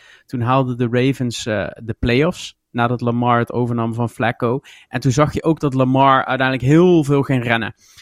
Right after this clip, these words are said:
En ik kan me de wedstrijd uit bij de Falcons nog wel herinneren. En daar gaat,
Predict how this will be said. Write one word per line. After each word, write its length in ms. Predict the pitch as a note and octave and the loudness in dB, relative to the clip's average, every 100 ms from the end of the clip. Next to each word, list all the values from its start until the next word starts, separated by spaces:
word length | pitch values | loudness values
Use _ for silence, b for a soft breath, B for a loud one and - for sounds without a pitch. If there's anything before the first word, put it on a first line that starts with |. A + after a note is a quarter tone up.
| b | b
En 120 | A#2 | -6
ik 100 | B2 | -4
kan 140 | C#3+ C3+ | 0 0
me 80 | |
de 80 | B2+ | 2
wedstrijd 460 | B2+ C#3+ - B2 - | 2 0 0 -4 -2
uit 220 | C3 C3 | -2 -2
bij 100 | B2+ | -4
de 80 | A#2+ | -6
Falcons 480 | - C#3+ D3 C3 - | -2 -2 -2 -6 -6
nog 140 | C3 | -6
wel 160 | B2 B2 | -4 -4
herinneren. 600 | A#2+ B2 B2 A#2 A2+ - | -2 -4 -4 -4 -4 -6
En 80 | A#2 | -10
daar 100 | A2+ | -6
gaat, 300 | A2 G#2 | -6 -8